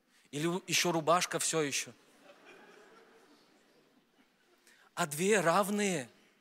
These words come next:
по деньгам, по стоимости, по внешнему виду. Библия учит нас: отдай такое,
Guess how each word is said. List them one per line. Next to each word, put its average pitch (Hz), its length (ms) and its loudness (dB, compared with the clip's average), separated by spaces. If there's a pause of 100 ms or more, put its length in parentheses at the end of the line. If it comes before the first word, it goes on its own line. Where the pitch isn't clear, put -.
(180)
по 175 160 0
деньгам, 170 600 -2
по 185 120 -8
стоимости, 170 760 -4 (200)
по 139 100 -8
внешнему 175 560 -6
виду. 139 360 -16 (300)
Библия 175 380 -6
учит 170 380 -6
нас: 147 400 -10 (760)
отдай 120 480 -12 (240)
такое, 143 500 -10